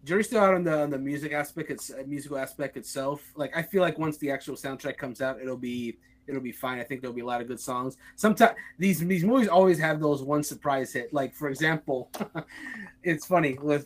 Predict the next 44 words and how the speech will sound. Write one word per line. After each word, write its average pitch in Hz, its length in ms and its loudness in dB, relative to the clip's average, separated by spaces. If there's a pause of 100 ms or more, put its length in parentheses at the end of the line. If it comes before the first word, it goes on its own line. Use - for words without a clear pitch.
when 151 180 0
Encanto 165 540 6
came 151 240 4
out, 131 280 -2 (240)
the 160 100 0
song 202 320 10
that 180 100 4
they 185 100 6
were, 175 100 6
like, 151 180 4
pushing 175 440 0
to 165 100 -4
be, 151 160 2
like, 143 260 2
the 139 120 0
winner 147 280 0
of, 135 100 -4
like, 131 280 -2
uh, 117 400 -4 (180)
you 139 80 -6
know, 127 120 -8
the 123 100 -10
awards 139 520 -2
was 131 360 -4
the 127 80 -6
main 151 260 2
theme, 143 220 -2
Encanto. 143 680 -2 (340)
But 180 140 6
the 170 240 6
song 170 240 4
that 160 80 2
ended 160 180 2
up 151 60 -2
being 151 140 4
the 147 40 2
most 143 180 2
popular 147 340 2
was 135 260 -2
We 143 80 -2
Don't 139 160 -2
Talk 143 180 -2
About 127 280 -4
Bruno. 127 420 -4